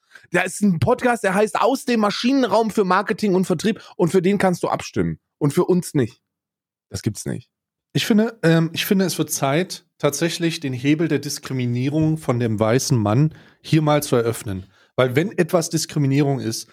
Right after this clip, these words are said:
Speaker 2: dann, dass zwei weiße, dicke Männer, die einen eigenen Podcast haben und denken, sie sind lustig, nicht im Rahmen eines, eines Preises ausgezeichnet werden können, weil, weil Menschen glauben, durch Vorurteile, dass es schon genug von uns gibt.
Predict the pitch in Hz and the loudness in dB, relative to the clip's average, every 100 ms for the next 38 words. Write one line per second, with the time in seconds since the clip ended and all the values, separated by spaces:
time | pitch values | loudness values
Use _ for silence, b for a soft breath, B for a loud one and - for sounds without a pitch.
0 | b - 143 233 208 180 - - - 143 | b -2 -2 0 0 0 -2 -4 -2 0
1 | 175 139 143 151 135 143 120 120 113 98 | 2 2 2 0 -2 -2 -2 0 0 0
2 | 110 110 120 135 135 120 - 123 123 117 | 0 2 2 2 2 0 -2 -2 -2 -2
3 | 117 104 104 95 b b - 123 147 156 | 0 -2 -2 -8 b b -2 2 2 2
4 | 151 135 127 113 131 131 113 - 113 190 | 0 0 -2 0 0 0 -2 -2 0 0
5 | - 143 117 120 160 151 131 120 - - | 2 2 4 4 2 0 -2 -2 -2 -8
6 | _ _ - 120 113 - - 120 151 147 | _ _ -4 -2 -4 -6 -2 2 2 0
7 | 120 131 139 139 123 110 113 110 107 104 | -2 -2 -2 -2 -2 -2 -4 -4 -4 -2
8 | 117 127 156 b b b 127 139 120 - | -2 -2 -4 b b b -2 -2 -4 -6
9 | 127 127 120 139 208 - 180 160 110 135 | 0 2 4 2 2 -2 -4 -2 2 2
10 | 170 170 156 120 - 143 147 147 135 131 | 2 -2 -2 -4 0 0 2 0 0 0
11 | 123 127 - 127 113 113 127 - 120 107 | -2 -4 -2 -2 0 -2 -4 -2 -2 -2
12 | - 104 - | -6 -10 -18